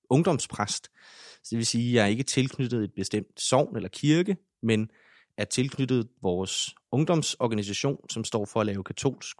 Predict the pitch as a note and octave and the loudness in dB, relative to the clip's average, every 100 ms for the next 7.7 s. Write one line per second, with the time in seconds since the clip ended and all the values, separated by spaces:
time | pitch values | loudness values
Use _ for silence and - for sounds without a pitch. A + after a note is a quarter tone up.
0 | - G#2 G2+ G#2 G#2+ A#2 G2+ G2 F#2 F#2 | -4 -4 -2 -2 -2 -2 -6 -8 -10 -12
1 | A2+ G#2+ F2+ G2 G#2+ - _ _ _ - | -12 -10 -8 -6 -6 -8 _ _ _ -20
2 | - - _ - - _ - C3 A2+ D#2 | -20 -20 _ -10 -10 _ 4 6 6 2
3 | - - A#2+ B2+ C3+ A2+ G#2 F#2+ F#2+ G2+ | -6 -8 -4 2 2 4 0 -2 -8 -4
4 | G#2 A2+ A2+ G2 F#2+ F#2+ F#2+ F#2 F#2 F2+ | 0 2 2 2 -4 -4 -6 -6 -8 -10
5 | - - G2 - G2+ F#2 - A#2+ A#2+ G#2 | -14 -6 -6 -4 -8 -2 -2 0 0 -2
6 | F#2+ F#2+ - A2+ G#2 G#2 G2+ A2 A#2+ A2+ | -4 -8 -4 -2 -2 0 0 0 0 -2
7 | - G2 G2+ - F#2 F2+ F#2 | -4 -8 -8 -6 -6 -6 -8